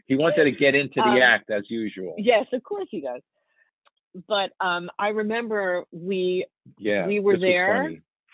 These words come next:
Speaker 2: You were, you were in a, in a, uh, on a
Speaker 1: Conference.
Speaker 2: business trip, and I was
Speaker 1: Yeah.
Speaker 2: there, and there, another couple met us there, right? They were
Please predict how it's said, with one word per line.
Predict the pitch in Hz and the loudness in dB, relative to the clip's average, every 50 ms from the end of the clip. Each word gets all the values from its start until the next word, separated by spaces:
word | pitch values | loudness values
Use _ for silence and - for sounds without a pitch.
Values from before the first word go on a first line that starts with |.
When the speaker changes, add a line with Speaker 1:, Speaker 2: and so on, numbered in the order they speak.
| _ - | _ -6
Speaker 2:
You | 202 196 226 247 | -2 0 2 4
were, | 254 247 240 233 | 6 6 6 6
you | - 202 190 214 240 | 4 2 0 0 2
were | 247 247 233 | 2 2 0
in | - - 202 190 185 | 2 0 -2 -2 -2
a, | 185 185 175 175 175 160 - _ _ _ _ _ _ _ _ | -2 -2 -2 -4 -4 -6 -8 _ _ _ _ _ _ _ _
in | 185 180 175 170 | -4 -4 -2 -2
a, | 170 165 165 160 160 156 156 156 - - - - | -4 -4 -4 -4 -4 -4 -4 -6 -8 -8 -8 -6
uh, | 156 151 147 143 139 135 131 110 - - _ - _ _ _ _ _ - 139 - - - | -6 -4 -4 -4 -6 -6 -8 -10 -12 -16 _ -20 _ _ _ _ _ -18 -18 -12 -8 -4
on | 170 180 170 | -4 -2 0
a | 165 | 0
Speaker 1:
Conference. | 123 120 101 - - - | 0 0 0 -2 -2 0
Speaker 2:
business | 220 240 202 233 208 - - - | 2 2 2 0 -4 -6 -4 -2
trip, | 175 160 156 - | 0 0 0 0
and | - 170 165 | -2 0 2
I | 165 170 175 | 2 2 2
was | 175 175 160 - - - - | 2 0 -2 -4 -10 -14 -4
Speaker 1:
Yeah. | - 110 - - | 2 4 6 6
Speaker 2:
there, | 156 151 156 165 185 | 6 4 2 0 0
and | - - 185 175 | -2 -2 -2 0
there, | 185 185 - | -2 -2 -2
another | 202 196 220 233 247 262 | 0 0 2 4 2 2
couple | 254 - 254 226 220 - 208 | 2 2 0 0 2 0 -2
met | 185 190 190 196 | 0 0 0 2
us | 190 185 175 - _ | 2 0 -2 -4 _
there, | 160 147 127 123 135 139 165 | -6 -4 -4 -6 -8 -10 -6
right? | 160 160 165 175 202 202 - _ - | -4 -2 -2 0 -2 -4 -4 _ -4
They | 180 170 | -4 -2
were | 160 160 160 170 | -2 -2 -4 -6